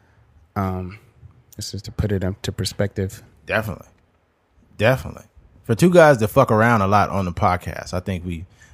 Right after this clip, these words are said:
Speaker 2: done a good job speaking about that topic. If you got offended, then I don't care.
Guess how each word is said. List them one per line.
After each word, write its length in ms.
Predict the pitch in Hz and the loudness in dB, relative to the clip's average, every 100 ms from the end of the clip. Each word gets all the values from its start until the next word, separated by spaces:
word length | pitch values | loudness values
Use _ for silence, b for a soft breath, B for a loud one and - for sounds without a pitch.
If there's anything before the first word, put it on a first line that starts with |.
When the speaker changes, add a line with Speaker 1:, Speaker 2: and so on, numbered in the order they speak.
| _ | _
Speaker 2:
done 140 | 110 | 0
a 60 | 98 | 0
good 200 | 101 87 | 0 0
job 440 | 95 92 82 76 _ | 4 4 4 -2 _
speaking 320 | - 117 98 | -4 -2 0
about 240 | 92 90 87 | 0 0 0
that 160 | 85 | -4
topic. 400 | - 87 98 71 - - | 0 0 0 -10 -14 -10
If 120 | 101 | -6
you 80 | 143 | 2
got 160 | 123 90 | 2 2
offended, 380 | - 95 82 80 | -2 -6 -4 -6
then 140 | 80 | -6
I 80 | 80 | -6
don't 160 | 76 | -6
care. 220 | - 80 | -8 -12